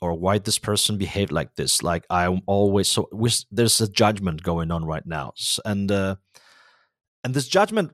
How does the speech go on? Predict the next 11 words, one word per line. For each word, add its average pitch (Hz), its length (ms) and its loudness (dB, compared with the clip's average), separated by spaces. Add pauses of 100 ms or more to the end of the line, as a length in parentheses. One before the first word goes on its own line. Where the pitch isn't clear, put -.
(100)
because - 300 -8
we 92 100 -6
are 80 60 -6
human 85 280 -10
beings, 139 420 2 (440)
<laughs> - 60 -10
and 113 160 -2
this 113 100 -2
judgment 151 440 2
mostly 117 480 2
is - 500 0